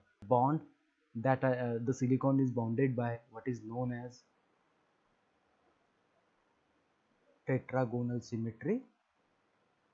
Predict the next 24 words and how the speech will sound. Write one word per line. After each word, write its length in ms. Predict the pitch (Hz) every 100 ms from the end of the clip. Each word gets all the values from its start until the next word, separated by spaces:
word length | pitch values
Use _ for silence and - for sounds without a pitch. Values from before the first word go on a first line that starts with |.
| _ _ _ _ _ _ _ _ _ _ _ _ _ _ _ _ _ _ _ _ _ _ _ _ _ _ _ _
In 80 | 127
a 60 | 127
tetragonal 540 | 123 135 120 120 123
symmetry, 420 | 123 120 117 262 294 -
so 300 | - - 151 147
in 120 | 165
a 40 |
two-dimensional, 760 | 160 160 156 156 160 156 220 240 - 113 -
I 80 |
can 240 | 135 139 135 - _ _
show 220 | - 143 147
it 140 | 139
something 360 | - 117 127 120
like 200 | 120 117
this. 240 | 190 - -
If 100 | 135 -
this 200 | 131 135
is 120 | 165
my 140 | 139 131
silicon, 640 | - 123 120 - 151 233 - _ _ _ 120
then 380 | 120 143 180 127
one 160 | 131
silicon 520 | 135 120 123 127 120
is 160 | 123 113